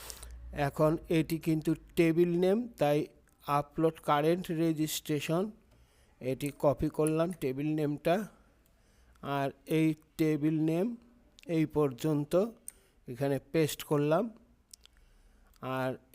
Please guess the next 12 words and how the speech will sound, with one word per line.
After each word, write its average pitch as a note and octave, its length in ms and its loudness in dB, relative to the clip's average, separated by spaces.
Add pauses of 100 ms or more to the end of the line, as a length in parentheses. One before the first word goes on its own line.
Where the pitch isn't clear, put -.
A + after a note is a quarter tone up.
এটা E3 340 2
কিন্তু D3+ 600 -2 (120)
আমাদের C3+ 340 -2 (160)
লাগবে B2+ 400 0
না, F3+ 140 -2 (160)
এটি E3 300 -4 (180)
ডিলিট D3 300 -4
করলাম। A2 360 -8 (880)
এখন E3+ 260 4
আমরা D#3+ 300 4
কি E3+ 220 -2
করব? D#3 320 0